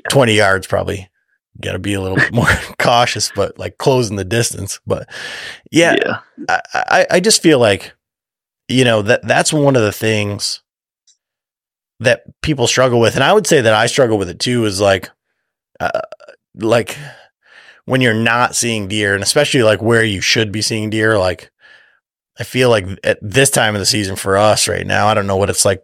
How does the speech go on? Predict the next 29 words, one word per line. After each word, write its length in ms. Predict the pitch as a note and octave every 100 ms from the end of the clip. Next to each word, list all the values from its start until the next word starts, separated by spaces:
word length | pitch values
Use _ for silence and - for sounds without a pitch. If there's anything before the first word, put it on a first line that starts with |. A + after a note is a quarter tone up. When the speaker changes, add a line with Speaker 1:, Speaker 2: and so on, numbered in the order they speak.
| -
Speaker 1:
by 160 | F#2+
you, 260 | F#2+ G2+ G2+
but, 160 | F2+ -
like, 400 | - - - _ _ _ _ -
it's 400 | G#2+ G#2+ - - _ _ - - - _ _ _ -
the 280 | F2+ G2 F#2
lowest 880 | F#2 F#2+ G2 G2 F#2+ F#2 - -
of 160 | F#2+ E2
low. 240 | F2 E2+ D#2+
Like, 160 | F#2+
they, 100 | A2+
they 260 | G2+ G2+ A2+
talk 220 | A#2 A#2+
about, 160 | A#2 B2
Speaker 2:
Oh, 40 |
Speaker 1:
like, 120 | G2+
the 60 | -
Speaker 2:
yeah. 100 | A2
Speaker 1:
October 440 | G#2 - A2 G2+
lull, 440 | F#2 G2+ G#2+ G#2+ - - - _ _
but 140 | A2+ A2
it's 160 | G#2+
like, 200 | G2+ F#2+
now 300 | G2+ A#2+ B2
if 120 | A#2
you 160 | B2+ D3+
don't 240 | D3+ B2+
have 320 | C#3 C#3+ B2+ A2
food, 520 | - B2 C#3 D3